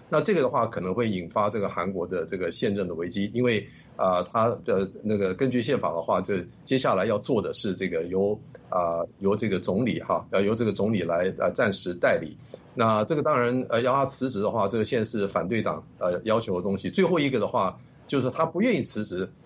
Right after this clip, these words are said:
然后，呃，由这个国会，呃，六个反对党发动的这个弹劾案，明天，明天要正式上场，然后把他给拉下来。那现在看起来的话，这个要争取这个，啊，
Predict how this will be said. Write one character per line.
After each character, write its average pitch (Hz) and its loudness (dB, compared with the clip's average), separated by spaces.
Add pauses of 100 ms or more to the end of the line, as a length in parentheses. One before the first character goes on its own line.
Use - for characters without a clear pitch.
(220)
然 117 2
后， 120 2
呃， 104 2
由 101 0
这 123 0
个 95 2
国 104 0
会， 113 0
呃， 87 0
六 127 2
个 95 0
反 85 -2
对 113 2
党 80 -4
发 113 2
动 110 0
的 90 -2
这 95 -2
个 82 -2
弹 101 -2
劾 107 -2
案， 120 0
明 104 0
天， 123 0
明 117 0
天 135 2
要 123 2
正 117 0
式 113 -2
上 113 0
场， 82 -8 (320)
然 101 2
后 117 4
把 95 -2
他 110 0
给 101 -4
拉 113 2
下 120 0
来。 82 -6 (320)
那 156 4
现 208 4
在 180 4
看 175 0
起 117 -4
来 95 2
的 98 2
话， 110 0
这 113 -4
个 98 0
要 110 2 (120)
争 170 0
取 95 -6
这 107 -4
个， 87 0 (320)
啊， 82 0